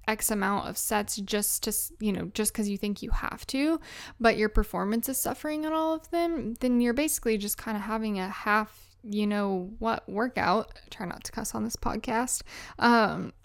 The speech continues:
just because you thought you needed X number of sets, whereas if you would have just cut the sets, you would have had better performance and gotten more out of less, which is,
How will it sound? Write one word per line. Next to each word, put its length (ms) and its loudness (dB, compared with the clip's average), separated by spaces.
just 360 4
because 920 2
you 600 -4
thought 220 4
you 100 0
needed 300 0
X 240 -6
number 160 -6
of 80 -6
sets, 240 2
whereas 200 2
if 120 -4
you 80 -4
would 120 0
have 80 -2
just 200 -6
cut 220 -2
the 60 -8
sets, 360 0
you 80 4
would 80 2
have 80 -4
had 220 -4
better 160 0
performance 500 -2
and 160 -6
gotten 300 -2
more 320 0
out 180 -2
of 160 -6
less, 540 -2
which 160 -6
is, 280 -4